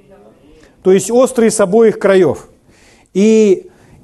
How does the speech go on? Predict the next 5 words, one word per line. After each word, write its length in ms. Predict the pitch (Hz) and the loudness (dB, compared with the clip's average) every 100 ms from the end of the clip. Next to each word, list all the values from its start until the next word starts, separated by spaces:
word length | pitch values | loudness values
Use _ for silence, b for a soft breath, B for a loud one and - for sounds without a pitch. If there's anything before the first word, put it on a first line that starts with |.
| _ - | _ -8
человек, 720 | 202 214 220 277 320 - - | -2 2 2 0 -2 -6 -6
который 560 | 226 269 269 247 196 | -4 -2 0 2 0
не 300 | 160 190 254 | -2 0 0
произносит 880 | 254 226 226 185 190 302 302 294 - | 0 0 0 -2 -2 0 0 -2 -4
слов, 600 | - 247 226 143 - | -4 0 0 0 -6